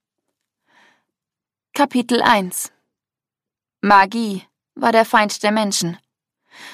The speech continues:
Magie war der Feind von Remys Heimat. Magie war der Feind von Remys Familie.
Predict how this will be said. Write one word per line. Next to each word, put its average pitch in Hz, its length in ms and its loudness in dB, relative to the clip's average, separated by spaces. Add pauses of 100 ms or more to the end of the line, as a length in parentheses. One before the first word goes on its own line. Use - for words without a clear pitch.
(200)
Magie 240 400 2
war 254 120 4
der 254 140 2
Feind 226 380 0
von 233 240 -2
Remys 220 400 -2
Heimat. 202 560 -2 (680)
Magie 214 480 -2
war 202 100 4
der 196 160 2
Feind 185 400 0
von 190 260 -2
Remys 180 380 0
Familie. 175 600 -2